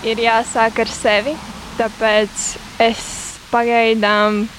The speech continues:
šobrīd vēl globāli neko neesmu mēģinājusi, bet, ā, es sāku mainīties ģimenē. Es cenšos ar vecākiem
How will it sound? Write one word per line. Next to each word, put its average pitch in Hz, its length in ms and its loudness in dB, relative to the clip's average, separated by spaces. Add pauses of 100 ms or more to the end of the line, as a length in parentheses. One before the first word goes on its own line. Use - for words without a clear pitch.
(280)
šobrīd 214 800 0
vēl 202 260 2
globāli 208 640 2
neko 208 380 2
neesmu 240 420 2
mēģinājusi, 233 880 2
bet, 208 320 0
ā, 214 340 2 (460)
es 233 100 -2
sāku 214 960 2 (140)
mainīties 202 1160 2
ģimenē. 247 680 2 (260)
Es 220 280 0
cenšos 220 680 2
ar 208 120 -4
vecākiem 202 840 0